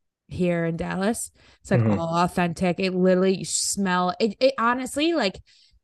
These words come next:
Speaker 1: it's like Italy, but, like, also just gives me, like, New York vibes. Like, it's just, like, deli.
Speaker 2: I was gonna say, how are you gonna say it smells like, or, like, Italy vibes when you've never been there?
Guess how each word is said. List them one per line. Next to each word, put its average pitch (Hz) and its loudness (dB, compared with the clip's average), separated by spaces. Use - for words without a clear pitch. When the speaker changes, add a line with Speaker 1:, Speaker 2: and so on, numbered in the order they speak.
Speaker 1:
it's 240 2
like 226 2
Italy, 220 4
but, 196 0
like, 196 -2
also 190 -4
just 247 -2
gives 226 0
me, 220 -2
like, 190 -2
New 175 -2
York 165 -4
vibes. - -10
Like, 165 0
it's 180 -2
just, 185 -4
like, 170 -2
deli. 160 0
Speaker 2:
I 113 0
was 123 4
gonna 143 4
say, 123 4
how 107 2
are 120 6
you 127 6
gonna 147 4
say 135 2
it 113 2
smells 117 2
like, 110 0
or, 113 2
like, 107 0
Italy 117 2
vibes 123 2
when 110 -2
you've 104 -4
never 101 -4
been 107 -2
there? 104 -6